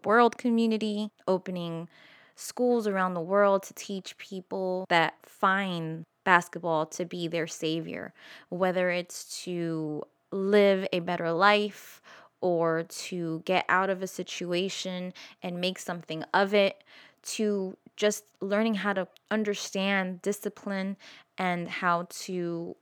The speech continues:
implement good work ethic, charities that he created and foundations that he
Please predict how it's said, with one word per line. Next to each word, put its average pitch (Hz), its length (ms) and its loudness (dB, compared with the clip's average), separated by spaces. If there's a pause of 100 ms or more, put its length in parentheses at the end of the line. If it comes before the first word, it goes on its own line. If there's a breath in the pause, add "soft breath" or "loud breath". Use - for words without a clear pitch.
implement 190 580 -2 (140)
good 208 240 2 (160)
work 185 320 2
ethic, 202 380 0 (180)
charities 208 640 6
that 180 160 -2
he 202 120 -8
created 190 800 -4
and 185 160 -10
foundations 180 760 -6
that 175 140 -6
he 175 240 -10